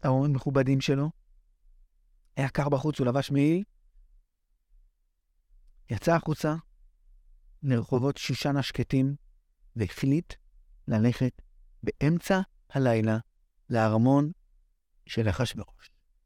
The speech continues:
באותו לילה, כמו המן, וכמו כל האנשים שגרו בשושן, וכמו כל האנשים בעולם שהלכו לישון בלילה, גם אחשוורוש המלך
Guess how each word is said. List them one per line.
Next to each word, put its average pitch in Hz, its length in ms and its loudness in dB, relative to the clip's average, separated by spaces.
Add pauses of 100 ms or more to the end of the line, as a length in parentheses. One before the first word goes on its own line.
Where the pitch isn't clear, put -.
(2000)
באותו 175 440 4
לילה, 180 460 2 (1700)
כמו 233 200 2
המן, 151 320 4 (240)
וכמו 180 300 -4
כל 208 140 2
האנשים 175 340 2
שגרו 156 340 -2
בשושן, 147 540 -2
וכמו 208 260 -4
כל 240 120 4
האנשים 254 340 4
בעולם 247 400 6
שהלכו 185 320 -2
לישון 180 300 0
בלילה, 135 460 0 (680)
גם 147 280 2
אחשוורוש 143 560 -2
המלך 220 460 4